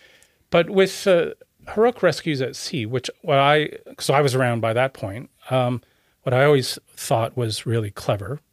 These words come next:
was that, uh, you kinda had a built-in audience. From a business point of view, you had a built-in audience. You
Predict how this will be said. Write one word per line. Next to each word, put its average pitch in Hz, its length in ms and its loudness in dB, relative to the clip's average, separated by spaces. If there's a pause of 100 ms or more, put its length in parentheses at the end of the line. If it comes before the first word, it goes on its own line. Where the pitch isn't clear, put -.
(480)
was 127 460 2
that, 117 500 0 (120)
uh, 117 480 0 (640)
you 143 120 -2
kinda 185 260 -2
had 151 140 0
a 123 40 0
built-in 139 340 0
audience. 127 360 0
From 139 160 0
a 120 80 0
business 127 360 2
point 113 200 -4
of 101 60 -4
view, 107 160 -4
you 104 40 -2
had 120 120 -2
a 107 40 -6
built-in 139 340 -2
audience. 101 440 -8
You 110 240 0